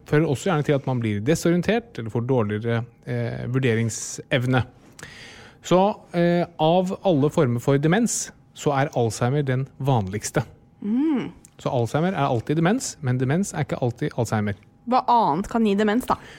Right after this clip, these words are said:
Speaker 1: For eksempel hjerneslag. Altså alt som påvirker hjernen, kan du si, som er med å destruere hjernevev,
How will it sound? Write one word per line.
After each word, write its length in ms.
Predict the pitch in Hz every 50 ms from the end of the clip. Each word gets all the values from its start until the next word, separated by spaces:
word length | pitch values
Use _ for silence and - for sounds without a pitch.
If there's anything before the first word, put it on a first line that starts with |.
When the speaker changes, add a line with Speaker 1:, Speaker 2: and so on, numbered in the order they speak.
| - -
Speaker 1:
For 100 | - 175
eksempel 220 | 160 156 147 156 156
hjerneslag. 480 | 156 135 113 104 104 143 147 175 196 - -
Altså 180 | 160 - - -
alt 280 | 151 147 147 151 -
som 160 | - 190 185 170
påvirker 800 | - - - 143 127 117 113 120 117 110 - - - 147 143 143
hjernen, 560 | 139 143 143 143 131 113 104 104 107 113 113
kan 180 | - - 131 127
du 120 | 131 131
si, 240 | 120 - 160 165 156
som 420 | 143 - 143 135 135 135 139 143 - - -
er 100 | 147 131
med 160 | 113 110 117
å 60 | 120 123
destruere 580 | 127 - - - 147 131 123 110 107 117 127
hjernevev, 640 | 131 127 117 107 107 107 107 117 135 175 202 165 113